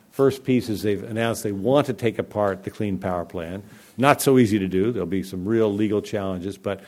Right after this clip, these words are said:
what's troublesome here is, of course, Clean Power Plan is about requirements for states to come up with plans to reduce emissions from the electricity sector.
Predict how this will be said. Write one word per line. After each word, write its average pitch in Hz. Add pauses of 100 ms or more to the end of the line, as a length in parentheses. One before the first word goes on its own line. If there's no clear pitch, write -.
(460)
what's 139
troublesome 139
here 117
is, 107
of 107
course, 110 (360)
Clean 165
Power 139
Plan 113
is 92
about 98
requirements 123
for 101
states - (340)
to -
come 113
up 110
with 101
plans 120
to -
reduce 101
emissions 110
from 101
the 92
electricity 101
sector. -